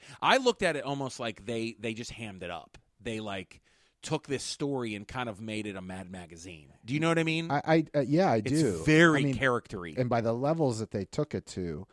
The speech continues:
Speaker 1: Oh, yeah.
Speaker 2: like, the whole idea of Christina Applegate. And I'll get, let's get into it for a second. For a guy like, uh, like me at the time,
Speaker 1: Oh, I, I love
Speaker 2: I was
Speaker 1: her.
Speaker 2: a teenager.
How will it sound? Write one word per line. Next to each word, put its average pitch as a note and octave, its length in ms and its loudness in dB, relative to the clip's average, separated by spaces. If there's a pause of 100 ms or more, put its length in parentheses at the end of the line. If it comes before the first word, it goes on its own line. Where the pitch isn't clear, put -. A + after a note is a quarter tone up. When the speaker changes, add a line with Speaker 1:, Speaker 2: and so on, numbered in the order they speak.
(160)
Speaker 1:
Oh, D#3+ 100 -2
yeah. D3 120 0
Speaker 2:
like, A2+ 100 0
the A2+ 100 0
whole D#3 200 2
idea A#2+ 340 0
of G2 440 -2 (240)
Christina G#2+ 360 -6
Applegate. F2+ 560 -8
And G#2+ 100 -12
I'll A#2 240 -4
get, C3+ 300 -2
let's B2+ 180 -2
get B2+ 140 -2
into C3+ 240 -2
it G2+ 80 -6
for F2 100 -8
a F2 60 -6
second. - 380 -10 (760)
For A#2+ 220 2
a A2+ 60 2
guy B2+ 260 6
like, A2+ 240 2 (260)
uh, C#3 220 0
like G#2+ 320 -4
me C#3 200 2
at G#3 80 4
the A2+ 100 0
time, G2+ 480 -6
Speaker 1:
Oh, C#3 80 -2
I, A2 60 0 (220)
I G#2 40 -6
love G#2 160 -4
Speaker 2:
I C3+ 60 6
was B2+ 100 4
Speaker 1:
her. - 40 -6
Speaker 2:
a - 20 -10
teenager. A#2+ 420 0